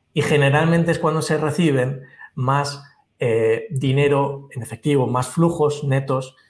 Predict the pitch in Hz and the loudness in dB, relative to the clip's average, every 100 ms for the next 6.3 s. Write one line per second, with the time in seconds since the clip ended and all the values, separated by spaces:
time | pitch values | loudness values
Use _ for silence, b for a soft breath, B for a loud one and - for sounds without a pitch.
0 | b 139 127 120 113 113 - 143 123 135 | b -6 -2 -2 -2 -6 -2 0 0 -2
1 | - - 104 - 104 92 90 87 85 - | -6 -10 -10 -12 -14 -12 -12 -12 -14 -20
2 | _ _ _ _ _ _ _ _ _ _ | _ _ _ _ _ _ _ _ _ _
3 | _ _ 135 139 120 - - _ _ _ | _ _ -2 0 -4 -8 -20 _ _ _
4 | 165 170 170 160 160 160 151 147 - 147 | 0 2 0 0 0 0 0 -2 -2 0
5 | 131 127 123 202 - - - - 135 123 | 0 -2 0 -2 -2 -10 -12 -8 -6 -6
6 | - - | -10 -16